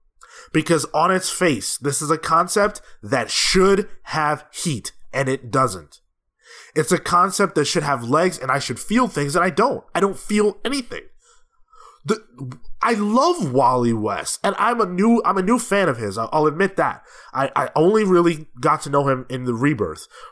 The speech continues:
but they've done a lot of good things to make me care about him. And you're talking about a character who died, and I felt nothing. And they keep showing him over and over again, and dying over and over again, and I still don't care.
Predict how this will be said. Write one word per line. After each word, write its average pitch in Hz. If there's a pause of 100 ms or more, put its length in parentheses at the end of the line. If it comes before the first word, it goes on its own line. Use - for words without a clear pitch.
but - (720)
they've 165
done 180
a 202
lot 165
of 123
good 165
things 175
to 139
make 143
me 139
care 196
about 120
him. 95 (300)
And 160
you're 160
talking 202
about 165
a 151
character 185
who 135
died, 170
and 139
I 131
felt 139
nothing. 143 (720)
And 170
they 170
keep 196
showing 214
him 151
over 175
and 160
over 190
again, 113 (180)
and 139
dying 156
over 180
and 160
over 208
again, 117
and 131
I 139
still 214
don't 175
care. 208